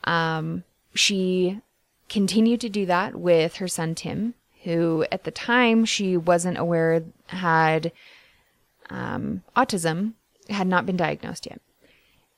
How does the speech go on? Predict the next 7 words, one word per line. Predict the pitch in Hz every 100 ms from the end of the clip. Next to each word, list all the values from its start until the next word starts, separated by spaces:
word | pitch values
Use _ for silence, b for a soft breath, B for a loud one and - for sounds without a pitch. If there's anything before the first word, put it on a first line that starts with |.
| _ _ 190
And | 190 180 175 175 170 170 165 170
so | - 185 175
she, | - 190 180 175 175 -
she | - 202
did | 226 247
that, | 247 240 220 _ _
and, | 180 175 170 165 165 165 165 160 165 -